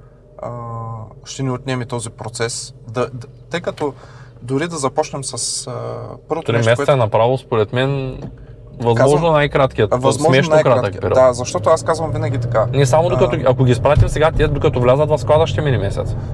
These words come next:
Speaker 1: Да, нали, говорим три месеца в, от момента, в който ние сме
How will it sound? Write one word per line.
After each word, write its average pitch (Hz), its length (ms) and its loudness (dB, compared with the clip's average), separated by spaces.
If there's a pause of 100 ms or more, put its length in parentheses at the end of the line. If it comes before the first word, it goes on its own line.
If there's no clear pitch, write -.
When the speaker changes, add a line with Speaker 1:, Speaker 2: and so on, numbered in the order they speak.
(120)
Speaker 1:
Да, 135 160 4 (280)
нали, 127 260 -2
говорим 156 520 -2
три 185 160 -4
месеца 165 400 -2
в, 135 100 -2 (100)
от 131 140 -6
момента, 139 320 -2
в 123 160 -2
който 143 240 -2
ние 139 160 -2
сме 117 260 -6